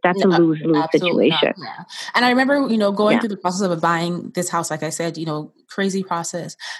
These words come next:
Speaker 2: I remember actually getting upset.
Speaker 1: Mm-hmm.
Speaker 2: Like, "Do they think that we don't have this money? Do you, you know, do they think that we can't afford this down payment?" Because we put a really substantial down payment down on our house. And I was like,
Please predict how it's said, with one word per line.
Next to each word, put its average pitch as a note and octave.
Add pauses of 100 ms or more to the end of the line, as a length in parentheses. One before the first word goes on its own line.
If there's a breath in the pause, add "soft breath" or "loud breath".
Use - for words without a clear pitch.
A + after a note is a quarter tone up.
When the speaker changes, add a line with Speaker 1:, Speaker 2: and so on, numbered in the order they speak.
(100)
Speaker 2:
I G3+
remember A#3
actually G#3+
getting F#3
upset. G#3+
Speaker 1:
Mm-hmm. A#3
Speaker 2:
Like, -
"Do F#3+
they G#3+
think G3
that D#3
we E3
don't F3
have D#3
this D3+
money? C#3
Do D3+
you, F3+ (120)
you F3
know, F3+
do E3
they F#3+
think G3+
that D3
we D#3+
can't F3
afford E3
this E3+
down D3+
payment?" E3+
Because F#3+
we G3
put A3+
a G#3
really F3+
substantial F3
down D#3
payment D#3
down D3+
on D#3
our D#3
house. G3
And F#3
I -
was F3+
like, F3+